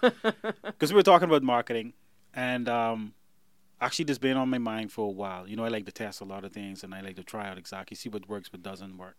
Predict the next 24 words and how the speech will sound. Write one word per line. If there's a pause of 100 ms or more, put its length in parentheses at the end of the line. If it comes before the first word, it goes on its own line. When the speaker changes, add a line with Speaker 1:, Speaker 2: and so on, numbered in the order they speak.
(100)
Speaker 1:
Mm-hmm.
Speaker 2:
So, (240)
then
we
had
a
discussion
before
about
f-
Speaker 1:
You
Speaker 2:
Facebook
Speaker 1:
we,
Speaker 2:
marketing.
Speaker 1:
we
always
having
Speaker 2:
You
know?
<laughs>
Speaker 1:
discussions.
Speaker 2:
Stuff
like
that.